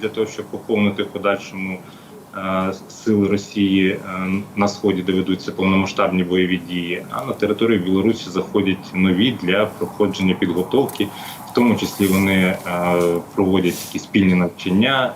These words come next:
Е, нещодавно завершилося і навчання для авіаційної компоненти. І звісно, що, е, риторика Білорусі, е, завжди звучала, що начебто Україна становить якусь загрозу для Білорусі, хоча це не так.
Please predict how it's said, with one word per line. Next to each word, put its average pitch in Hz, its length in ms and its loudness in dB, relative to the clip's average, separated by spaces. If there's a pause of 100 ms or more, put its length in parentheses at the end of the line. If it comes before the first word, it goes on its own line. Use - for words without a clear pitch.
(160)
Е, 90 160 -4
нещодавно 92 640 2
завершилося 87 1000 0 (260)
і 82 320 -6
навчання 87 480 -2
для 87 80 0
авіаційної 107 640 2
компоненти. 101 800 2 (460)
І 104 40 -8
звісно, 135 380 -2
що, 120 580 2 (420)
е, 123 60 -2
риторика 123 500 2
Білорусі, 107 840 2 (480)
е, 95 300 2 (160)
завжди 107 420 2
звучала, 101 480 0
що 101 180 -4
начебто 104 460 -2
Україна 101 540 0
становить 95 480 -4
якусь 92 280 -6
загрозу 123 420 -2
для 123 160 -2
Білорусі, 117 600 0
хоча - 280 -2
це - 160 -8
не 90 140 2
так. 127 300 0